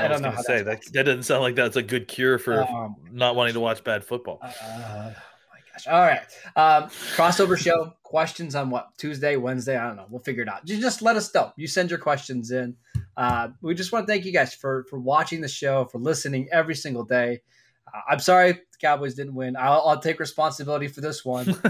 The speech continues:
Speaker 2: <laughs>
Speaker 1: I promised somebody, uh, earlier in the comments that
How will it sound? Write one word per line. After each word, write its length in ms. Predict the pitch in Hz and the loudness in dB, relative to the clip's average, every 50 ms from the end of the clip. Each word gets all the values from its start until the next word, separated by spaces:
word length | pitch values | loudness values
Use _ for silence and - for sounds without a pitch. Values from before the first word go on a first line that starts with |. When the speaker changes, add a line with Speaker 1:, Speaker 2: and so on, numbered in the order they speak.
| - | -2
Speaker 2:
<laughs> 160 | - - - | -2 -4 0
Speaker 1:
I 140 | - 190 202 | 2 2 2
promised 480 | 196 - - 202 202 208 220 226 214 - | 2 2 2 4 6 6 6 4 2 2
somebody, 460 | 220 214 208 202 196 196 202 208 208 226 - | 2 2 2 2 2 2 2 0 -2 -4 -2
uh, 360 | 170 170 160 156 143 151 156 - - _ _ _ - | 0 2 2 2 2 0 -4 -6 -8 _ _ _ -6
earlier 360 | 185 175 170 175 180 170 160 | -2 -2 0 0 0 0 -2
in 80 | 147 143 | -2 -4
the 60 | 135 | -6
comments 500 | - 143 147 156 151 151 156 147 - - | -4 -4 -4 -4 -4 -6 -10 -10 -12 -10
that 260 | - 131 123 123 - | -6 -4 -4 -4 -6